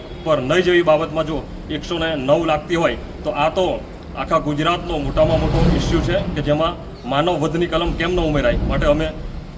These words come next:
જે જવાબદાર લોકો છે એમના પર એકસો ને એક મુજબ, અ, અ, કલમ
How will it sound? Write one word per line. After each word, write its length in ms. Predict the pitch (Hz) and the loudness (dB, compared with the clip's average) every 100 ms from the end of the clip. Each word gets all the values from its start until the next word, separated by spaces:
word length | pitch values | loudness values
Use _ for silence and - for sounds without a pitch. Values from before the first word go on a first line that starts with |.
| - | -8
જે 120 | 139 139 | -2 2
જવાબદાર 400 | 139 156 156 165 | 4 2 2 -2
લોકો 220 | 160 165 | -2 -2
છે 100 | 165 | 0
એમના 200 | 147 156 | 4 4
પર 160 | 151 | 2
એકસો 240 | 143 - 156 | -2 -4 -6
ને 100 | 151 | -4
એક 180 | 151 151 | -4 -2
મુજબ, 340 | 147 156 147 | 0 0 0
અ, 220 | 143 135 131 - - - 127 | 0 0 -6 -12 -16 -12 -4
અ, 260 | 120 113 - - - - | -2 -2 -4 -12 -14 -4
કલમ 260 | 143 165 | -2 0